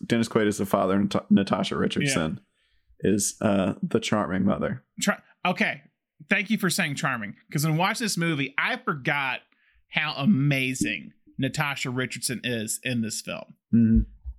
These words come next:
Speaker 2: Like, com-, like, charming, lovely, eloquent, like, I think just, like, amazing. And what I love about her,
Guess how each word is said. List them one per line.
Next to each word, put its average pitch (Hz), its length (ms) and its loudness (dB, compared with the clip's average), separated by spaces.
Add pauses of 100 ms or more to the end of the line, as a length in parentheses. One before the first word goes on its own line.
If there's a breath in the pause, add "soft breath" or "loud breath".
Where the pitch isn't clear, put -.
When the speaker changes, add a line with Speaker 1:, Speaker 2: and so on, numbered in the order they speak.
(160)
Speaker 2:
Like, 139 400 -2
com-, 147 380 -8
like, 143 240 0
charming, 202 880 2
lovely, 160 880 0 (360 soft breath)
eloquent, 165 500 0 (160)
like, 143 460 -2
I 143 160 0
think 165 220 -4
just, 139 240 -2
like, 123 460 -2 (800)
amazing. 143 720 2 (240)
And 156 380 0
what 151 180 2
I 151 80 0
love 175 300 2
about 156 340 0
her, 117 400 -2